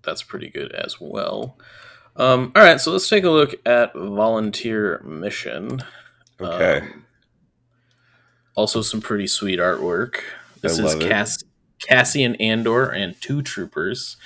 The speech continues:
Speaker 1: When Cassian Andor issues an order to a commander, operative, or special forces unit,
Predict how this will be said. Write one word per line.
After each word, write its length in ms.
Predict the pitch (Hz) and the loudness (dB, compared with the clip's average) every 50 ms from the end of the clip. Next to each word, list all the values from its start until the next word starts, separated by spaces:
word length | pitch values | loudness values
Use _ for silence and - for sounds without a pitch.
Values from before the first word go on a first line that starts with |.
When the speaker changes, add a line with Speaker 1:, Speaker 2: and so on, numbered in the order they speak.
| - - - - - - | -18 -18 -18 -18 -18 -8
Speaker 1:
When 260 | - 104 110 107 107 104 | -4 -2 0 0 -2 -2
Cassian 520 | - - 123 135 135 - - 135 131 131 | 0 2 2 4 4 2 2 0 0 0
Andor 520 | - 107 117 120 120 113 120 120 120 120 | 2 4 4 4 4 4 2 4 4 2
issues 420 | - - 113 117 - 120 120 110 104 | 2 0 -2 -2 -2 -4 -4 -4 -4
an 140 | 98 95 - | -6 -8 -8
order 400 | - - 110 123 127 131 131 123 | -6 -4 -2 0 0 0 0 -2
to 220 | 127 - - 95 92 | -4 -6 -8 -6 -6
a 80 | 80 | -6
commander, 640 | - - - 87 90 98 110 120 127 127 127 127 - - | -6 -8 -12 -10 -8 -6 -6 -4 -4 -2 -2 -2 -2 -2
operative, 480 | 87 90 98 - - 110 110 107 104 - | -4 -4 -4 -4 -4 -4 -2 -4 -4 -6
or 100 | - - | -10 -10
special 480 | - - - - - 120 131 - - 139 | -8 -8 -8 -6 -4 -4 -4 -4 -6 -8
forces 480 | - - 101 101 98 - - - - - | -8 -4 -4 -4 -4 -6 -8 -14 -12 -12
unit, 260 | 71 78 76 69 | -10 -8 -8 -10